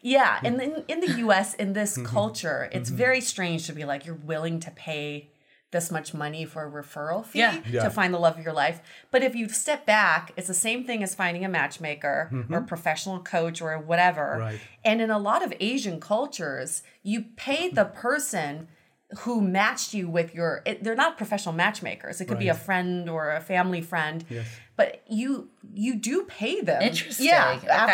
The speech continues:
Speaker 3: I did
Speaker 1: they've
Speaker 3: not know
Speaker 1: matched you
Speaker 3: that.
Speaker 1: with your future wife or husband.
Speaker 3: So if we were friends in Asia and I match you, you would just give me ten thousand dollars?
Speaker 1: I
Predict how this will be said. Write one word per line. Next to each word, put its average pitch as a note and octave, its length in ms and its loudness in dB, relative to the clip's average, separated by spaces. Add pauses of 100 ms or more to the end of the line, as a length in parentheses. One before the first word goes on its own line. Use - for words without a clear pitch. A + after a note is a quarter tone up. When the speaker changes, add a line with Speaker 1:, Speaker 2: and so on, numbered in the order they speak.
Speaker 3:
I - 20 6
did F3 100 6
Speaker 1:
they've A3 120 6
Speaker 3:
not F#3+ 60 8
know G3+ 200 8
Speaker 1:
matched G3 160 6
you C3+ 60 6
Speaker 3:
that. G#3+ 120 4
Speaker 1:
with G3 140 2
your G3 160 0
future F#3 420 -4
wife E3 320 2
or D#3+ 60 0
husband. A3 320 0
Speaker 3:
So B3 160 8
if A3 180 2
we A#3+ 200 2
were B3+ 240 8
friends F#3+ 600 2
in E3 220 0
Asia E3 400 2
and D3+ 200 6
I D3+ 140 2
match D3 360 0
you, F3+ 80 -2
you D#3 120 -4
would D3+ 100 -4
just D3 160 -8
give C#3+ 100 -8
me C#3+ 100 -8
ten C#3 200 -10
thousand C3 260 -4
dollars? B2+ 300 2
Speaker 1:
I - 60 6